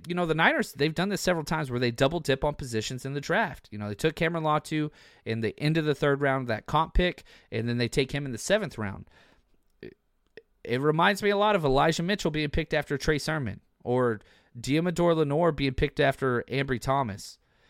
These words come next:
And again, you, Trey Sermon picked with one of those comp picks. Ambry Thomas picked with one of those comp picks. Uh, you, you look at Cameron Latu, picked with one of those comp picks. And, and that's not an indictment on Latu, but the Niners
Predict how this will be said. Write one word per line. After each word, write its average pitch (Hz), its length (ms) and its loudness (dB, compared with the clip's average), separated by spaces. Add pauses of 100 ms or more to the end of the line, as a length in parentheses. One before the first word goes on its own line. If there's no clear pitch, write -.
(140)
And 123 400 0
again, 139 400 0 (280)
you, 107 140 -10
Trey 139 280 0
Sermon 139 360 0
picked - 260 2
with 139 140 -10
one 147 140 -2
of 143 80 -2
those 131 160 2
comp 139 260 -2
picks. - 220 -6
Ambry 147 320 -2
Thomas 156 360 -2
picked - 280 -2
with 135 120 -10
one 143 160 -4
of 135 60 -4
those 123 180 0
comp - 300 -4
picks. - 380 -4 (320)
Uh, 104 60 -6
you, 104 260 -4
you 117 260 0
look 139 160 2
at 151 140 2
Cameron 165 300 0
Latu, 156 340 -2
picked 139 200 2
with 135 100 -8
one 139 180 0
of 139 40 -2
those 135 360 0 (300)
comp 139 240 0
picks. - 340 -4 (280)
And, 117 320 -4
and 139 200 -2
that's 151 240 -2
not 151 240 0
an 175 140 -4
indictment 143 560 -2
on 110 140 -4
Latu, 123 640 -2 (460)
but 120 360 0
the 120 80 -4
Niners 156 500 -2